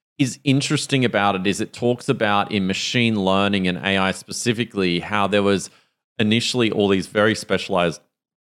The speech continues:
tools that people would use, um, that, you know, were for protein folding. The example they give is Google's AlphaFold and, and various other very targeted models. And chat G P T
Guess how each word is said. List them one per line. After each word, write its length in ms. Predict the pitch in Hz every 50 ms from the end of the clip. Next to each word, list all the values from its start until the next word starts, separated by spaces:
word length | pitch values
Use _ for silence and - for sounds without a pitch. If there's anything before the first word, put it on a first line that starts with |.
| _ _ _ _ -
tools 300 | 147 151 160 165 143 127
that 160 | 113 104 -
people 260 | - 104 95 95 95
would 180 | 92 95 85 82
use, 440 | 98 98 98 95 90 87 85 - - _ _ _ _ _ _ _ _ _ -
um, 440 | 98 95 92 90 90 87 90 - - - _ -
that, 340 | 101 98 92 90 - - _ _
you 100 | 127 117
know, 160 | 104 98 95
were 320 | 90 87 - 104 98 92 85
for 220 | - - 98 87
protein 680 | 78 - _ _ - 110 107 107 - - 113 101 98 92
folding. 420 | - 98 92 92 92 95 92 90
The 200 | 90 90 90 90
example 340 | 85 78 104 95 87 87 92
they 120 | 90 87
give 180 | 78 92 90 85
is 140 | 90 82 -
Google's 360 | - 95 90 87 90 87 78
AlphaFold 800 | 92 90 95 90 - 95 - - - 92 92 90 90 87 85 87
and, 220 | 90 90 92 - -
and 160 | 98 95 92 85
various 360 | 101 101 101 98 90 - -
other 380 | 85 85 87 90 85 82 78 - _ _ _ _ _ _ _ _ _ _ _ _ _ _ -
very 120 | 101 104
targeted 380 | 95 - 101 98 95 95 90 90
models. 400 | 87 92 101 113 117 101 92 87
And 140 | 101 92 90
chat 240 | - 120 117 104 -
G 120 | - 123
P 140 | 107 117 95
T 400 | - - 104 95 90 87 82